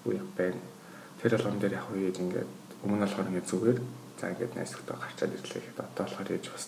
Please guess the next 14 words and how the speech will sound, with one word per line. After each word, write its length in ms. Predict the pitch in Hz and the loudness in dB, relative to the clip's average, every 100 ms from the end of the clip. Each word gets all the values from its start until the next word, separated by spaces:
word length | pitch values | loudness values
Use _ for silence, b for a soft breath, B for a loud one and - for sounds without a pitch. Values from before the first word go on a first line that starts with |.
| - | -2
давхар 340 | - - 120 123 | 0 4 4 6
нэг 240 | 98 98 | 2 0
тийм 180 | - 85 | -2 -2
айцтай. 480 | 85 - - - - - B B B B B B B - | -4 -6 -10 -8 -8 -10 B B B B B B B -6
За 80 | - - | -4 -4
хинтээ 320 | - - 98 | -4 -2 0
уулзч 300 | 98 - - 101 | 0 -4 -6 -2
бол, 240 | 98 101 - 101 | -2 -2 -4 -4
яач 240 | 101 98 - | -4 -4 -4
бол, 240 | - 101 - - B B B B B B B - - | -2 -4 -8 -14 B B B B B B B -20 -4
тэ, 320 | - 107 107 123 - - - 110 | 2 2 0 -4 -12 -8 -6 -4
юу 320 | 107 104 104 | -2 0 0
болчих 280 | 98 - - | -2 -4 -4
бол 240 | 98 98 | -2 0